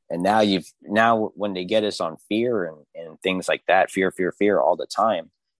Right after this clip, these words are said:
your whole life has flown by you <laughs> and you never got a chance to actually live it. So it's, it's, um, while, you know, they,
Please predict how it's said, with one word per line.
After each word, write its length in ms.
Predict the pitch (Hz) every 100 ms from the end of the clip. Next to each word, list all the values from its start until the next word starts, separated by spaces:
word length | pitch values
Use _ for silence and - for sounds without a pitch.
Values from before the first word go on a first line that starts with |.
| _
your 140 | 98 107
whole 280 | 113 104
life 280 | 87 90 95
has 160 | 85 -
flown 420 | - 95 101 101
by 300 | 90 92 98 -
you 200 | - - _ -
<laughs> 260 | 539 - -
and 120 | 104
you 100 | 101
never 280 | - 101 107
got 180 | 101 95
a 60 |
chance 420 | - - 87 -
to 160 | - 67
actually 380 | 82 - - 65
live 240 | 64 71
it. 80 | - - _ _ - - - _ -
So 360 | - 113 101
it's, 240 | 98 - -
it's, 400 | 92 - - - _ _ _ 95
um, 560 | 85 78 69 65 60 - _ -
while, 480 | 98 92 90 87 85
you 200 | 87 85
know, 280 | 78 76 64
they, 480 | 78 92 120 104